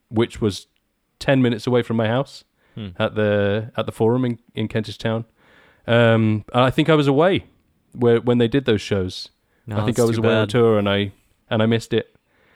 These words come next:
Speaker 1: And I probably, you know, didn't realize, as other people have said on this podcast, that that would be it.
Speaker 2: Yeah, I, nobody did, including the band.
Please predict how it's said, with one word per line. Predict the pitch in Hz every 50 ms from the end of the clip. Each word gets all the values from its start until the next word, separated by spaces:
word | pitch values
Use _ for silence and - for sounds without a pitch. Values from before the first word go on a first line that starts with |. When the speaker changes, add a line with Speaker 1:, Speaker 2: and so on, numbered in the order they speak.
| _ _ _ - -
Speaker 1:
And | - 139 143
I | 147 147 143
probably, | - - 175 165 165 151 160 165 160 156 147 143 139 135 131 127 127 _ _ _ _ -
you | 143 151
know, | 151 139 127 127 127 120 - _ _ _ _ _ _ _ _ _ _ _
didn't | - 147 143 131 135 - _ _ -
realize, | 123 135 143 135 127 127 123 120 120 120 117 107 - - - - -
as | 120 117 113 110 - -
other | 127 120 123
people | - - 123 - 120 110
have | -
said | - 127 110 110
on | 107
this | 110 101
podcast, | - - 117 107 - - 107 101 -
that | 123 98
that | 120 120 - 113
would | 120 101
be | - 117 123 143
it. | 151 117 - _ _ _ _ _ _ _ _ _ _ _ _ _ _ _ _ _ _ _ _ _ _ _ _ _ _ -
Speaker 2:
Yeah, | 117 117 127 170 170 117 90 -
I, | - 117 117 110 - - _ -
nobody | 107 107 113 147 156 233 208 139
did, | 101 104 101 98
including | 101 101 101 - 120 120 120 120
the | 117
band. | 110 113 139 170 151 104 90 -